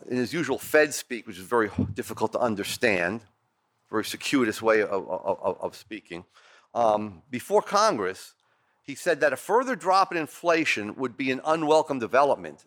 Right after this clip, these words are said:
And, and the newspapers went crazy. Okay, uh-oh, de-, deflation is, is, is around the corner. And later on in a, a press conference, um,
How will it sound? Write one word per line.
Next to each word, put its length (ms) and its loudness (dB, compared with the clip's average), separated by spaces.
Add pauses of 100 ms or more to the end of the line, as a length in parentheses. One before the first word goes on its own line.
And, 200 -10
and 100 -6
the 60 -2
newspapers 440 0
went 140 0
crazy. 480 -8 (1040)
Okay, 380 -2 (240)
uh-oh, 460 2 (500)
de-, 80 -20 (180)
deflation 580 0
is, 220 -8
is, 220 -10
is 160 -10
around 260 0
the 80 -8
corner. 400 -2 (760)
And 460 0 (500)
later 440 2
on 320 4
in 100 -4
a, 60 -4
a 120 -6
press 320 0
conference, 680 0 (680)
um, 440 2